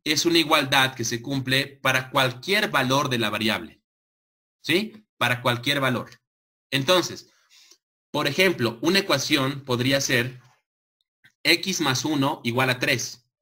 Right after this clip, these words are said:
En esta ecuación, la x solamente puede tomar el valor de dos, ¿no es cierto? La igualdad se cumple solamente para un valor, que es dos, ¿sí? Eso sería una ecuación.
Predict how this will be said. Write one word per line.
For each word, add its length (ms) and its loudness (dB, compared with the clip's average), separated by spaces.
En 120 2
esta 160 2
ecuación, 840 0
la 300 4
x 440 -4
solamente 600 2
puede 200 -4
tomar 380 -2
el 100 -4
valor 280 0
de 100 -4
dos, 420 -4
¿no 80 -10
es 60 -6
cierto? 420 -4
La 120 2
igualdad 380 4
se 160 -2
cumple 440 0
solamente 520 2
para 340 -2
un 140 -2
valor, 320 2
que 100 -4
es 100 -4
dos, 400 -6
¿sí? 400 -4
Eso 200 -2
sería 300 0
una 120 -2
ecuación. 500 -4